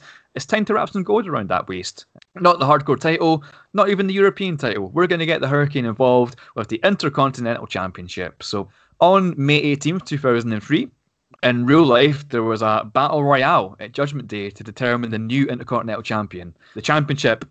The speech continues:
uh, had actually been unified by Eric Bischoff the previous year, with Triple H defeating Kane to unify the belt of his World Heavyweight Championship, because of course he fucking did.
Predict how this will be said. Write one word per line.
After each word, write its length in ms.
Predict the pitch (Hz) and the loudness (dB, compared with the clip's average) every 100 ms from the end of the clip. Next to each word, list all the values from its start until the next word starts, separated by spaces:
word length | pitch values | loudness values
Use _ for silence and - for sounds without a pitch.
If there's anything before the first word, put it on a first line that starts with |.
| _ | _
uh, 220 | 107 101 | -8 -6
had 120 | 101 | -2
actually 280 | 120 113 120 | -2 0 -4
been 120 | 107 | -6
unified 460 | 107 135 123 120 113 | -2 -2 2 0 0
by 80 | 107 | -4
Eric 220 | 117 110 | -4 -2
Bischoff 380 | 156 175 160 147 | 0 2 2 0
the 80 | 117 | -4
previous 440 | 139 127 120 110 | -4 -2 0 0
year, 280 | 208 214 214 - _ _ | 4 6 4 -4 _ _
with 200 | 113 104 | -8 -6
Triple 260 | - 147 127 | -8 -4 0
H 180 | 135 127 | 0 -4
defeating 400 | 117 131 117 110 | -8 -8 -10 -4
Kane 440 | 151 165 175 160 | 0 0 0 -4
to 120 | 143 | -6
unify 420 | 107 120 120 113 110 | -4 -4 -2 -2 0
the 120 | 104 | 0
belt 220 | 113 113 | 0 0
of 100 | 110 | -4
his 120 | 104 | -4
World 220 | 107 110 | -2 0
Heavyweight 380 | 110 107 101 95 | -2 -4 -4 -4
Championship, 580 | - 156 160 151 175 156 | 0 0 0 0 2 0
because 220 | 107 101 | -4 -10
of 100 | - | -10
course 260 | - 160 151 | -4 -2 -2
he 60 | |
fucking 380 | 147 143 143 143 | -2 -2 -2 0
did. 200 | 147 143 | 2 0